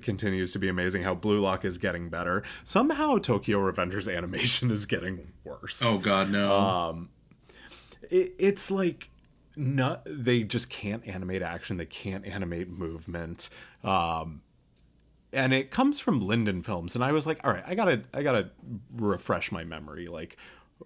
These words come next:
Speaker 1: what have they done?" And, and they have kind of a spotted history 'cause they, they did the Berserk remake, which kind of is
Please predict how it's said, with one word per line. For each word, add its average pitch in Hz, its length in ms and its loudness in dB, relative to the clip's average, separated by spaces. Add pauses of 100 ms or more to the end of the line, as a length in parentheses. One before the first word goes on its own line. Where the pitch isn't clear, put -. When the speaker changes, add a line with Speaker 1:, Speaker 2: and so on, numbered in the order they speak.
(240)
Speaker 1:
what 127 400 0
have 101 200 -2
they 87 180 0
done?" 78 380 -8
And, 139 240 2
and 156 200 0
they 180 100 6
have 202 380 2
kind 139 220 4
of 113 80 4
a 104 60 2
spotted 82 420 -2
history 82 480 -6
'cause 104 200 -2
they, 127 240 2
they 123 380 0 (120)
did 143 360 0
the 107 140 4
Berserk 87 680 -6
remake, 87 480 -4
which 82 240 -6
kind 82 200 -4
of 80 120 -10
is 82 300 -6